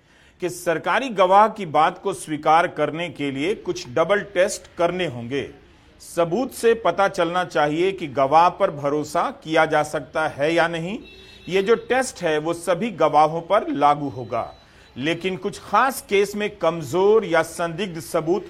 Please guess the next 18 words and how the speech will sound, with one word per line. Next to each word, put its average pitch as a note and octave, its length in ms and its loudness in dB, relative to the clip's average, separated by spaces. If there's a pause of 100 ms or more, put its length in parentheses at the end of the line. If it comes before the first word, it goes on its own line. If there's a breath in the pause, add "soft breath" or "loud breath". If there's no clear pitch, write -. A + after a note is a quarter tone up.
हो G3 160 8
सकते B2+ 400 -4
हैं, G#2 260 -14 (440 soft breath)
जैसे D#3 400 -2
कि A3 140 -6
अप्रूवर E3 640 0
के G#3 180 0
केस G#3 460 0
में। F2+ 180 -16 (460 soft breath)
उसके F#3 320 -2
लिए C4 140 0
देखना F3+ 380 0
होगा E3+ 400 4
कि F3+ 120 -6
अप्रूवर E3+ 520 2
के G3 160 -4
सबूत D#3+ 520 -4
को A3 340 0